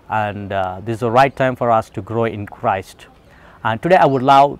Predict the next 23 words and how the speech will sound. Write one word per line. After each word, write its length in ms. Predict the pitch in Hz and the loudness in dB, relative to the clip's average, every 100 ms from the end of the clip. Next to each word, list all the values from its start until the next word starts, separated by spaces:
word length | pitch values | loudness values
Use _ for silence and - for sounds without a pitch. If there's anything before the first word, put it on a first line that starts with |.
| _ | _
to 320 | - 123 120 | -6 -4 -4
share 540 | 110 - 139 135 - 110 | -6 -4 0 0 -2 -8
the 120 | 95 | -8
word 340 | 107 123 127 131 _ _ _ _ - | -2 0 2 0 _ _ _ _ -6
about 400 | 110 113 110 - | 0 2 2 -4
repentance 680 | 110 - 143 139 131 - - | -6 -4 -2 -2 -4 -6 -12
and 320 | 123 110 107 - | -6 -6 -8 -12
fruits 640 | - 180 175 - - - _ _ _ _ _ _ - _ | 0 2 0 -2 -20 -20 _ _ _ _ _ _ -20 _
worthy 420 | 123 117 143 139 - | -4 2 2 2 0
of 240 | 120 117 | 0 0
repentance. 720 | 117 - 110 110 104 113 - _ _ _ _ | -4 -8 -8 -8 -14 -16 -20 _ _ _ _
Let's 180 | 156 160 - | -6 -4 0
open 260 | 185 160 | -2 0
our 160 | 147 120 | -2 2
Bibles 600 | 127 139 143 143 - - _ _ _ _ _ | 2 2 0 -6 -8 -20 _ _ _ _ _
unto 400 | 110 113 123 117 | -8 -4 -2 -2
Gospel 560 | 113 139 147 - 135 113 | 2 4 4 2 0 2
Matthew, 640 | 120 147 - 165 165 - - | 4 4 2 0 0 -2 0
third 220 | 135 131 | 2 2
chapter, 440 | - 127 - 135 127 | 4 2 2 -4 -4
from 280 | - 113 | -4 -4
first 340 | 113 - 139 - | -4 -2 -4 -2
verse. 460 | 117 101 - - | -2 -2 -6 -16